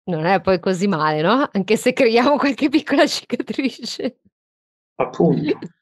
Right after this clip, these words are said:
Speaker 1: Ciao Fabrizio, ehm, benvenuto.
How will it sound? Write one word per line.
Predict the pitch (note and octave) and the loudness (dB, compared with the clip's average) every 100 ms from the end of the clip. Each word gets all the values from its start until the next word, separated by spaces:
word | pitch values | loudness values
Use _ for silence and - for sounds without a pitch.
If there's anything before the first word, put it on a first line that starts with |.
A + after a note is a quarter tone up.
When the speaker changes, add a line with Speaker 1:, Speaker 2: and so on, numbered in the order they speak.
| - _ _ _ _ - - - _ _ _ _ _ _ | -20 _ _ _ _ -20 -20 -20 _ _ _ _ _ _
Speaker 1:
Ciao | - C4+ | -4 -2
Fabrizio, | C4 C#4 A#3 C4+ C#4+ C#4+ - D4 F#4 - _ _ _ _ _ _ _ | 0 -2 0 0 -2 -4 -4 0 0 -2 _ _ _ _ _ _ _
ehm, | - A3+ G#3+ G3+ G3 F#3+ F#3+ F#3 F3 | -2 0 2 0 -2 -2 -4 -4 -2
benvenuto. | G3 G3 G3 G3+ C4 E4 F#4 | 2 4 4 4 2 0 -2